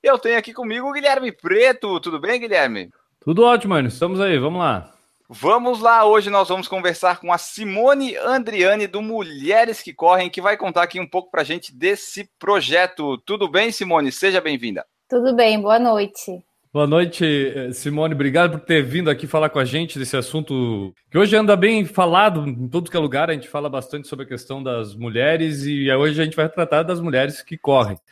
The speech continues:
Speaker 2: O pessoal que quiser saber mais sobre esse, essa edição do podcast que você está escutando, você pode acessar o por falar em corrida ponto com,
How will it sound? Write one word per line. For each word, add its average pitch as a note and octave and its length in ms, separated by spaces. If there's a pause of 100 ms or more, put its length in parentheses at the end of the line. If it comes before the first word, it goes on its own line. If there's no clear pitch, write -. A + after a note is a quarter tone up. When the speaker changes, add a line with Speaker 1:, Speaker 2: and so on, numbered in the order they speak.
(360)
Speaker 2:
O - 80
pessoal F#3 300
que - 60
quiser F3+ 220
saber D3+ 480
mais C3+ 540
sobre C#3+ 540
esse, D#3 440
essa F3 300
edição D3 380
do B2+ 120
podcast B2+ 640
que A#2+ 60
você A2+ 260
está A#2 180
escutando, D#3 440
você C#3 100
pode D3+ 200
acessar D3+ 380
o D#3 100
por F#3+ 260
falar D#3+ 240
em C#3+ 40
corrida B2 280
ponto F3 260
com, G#3+ 300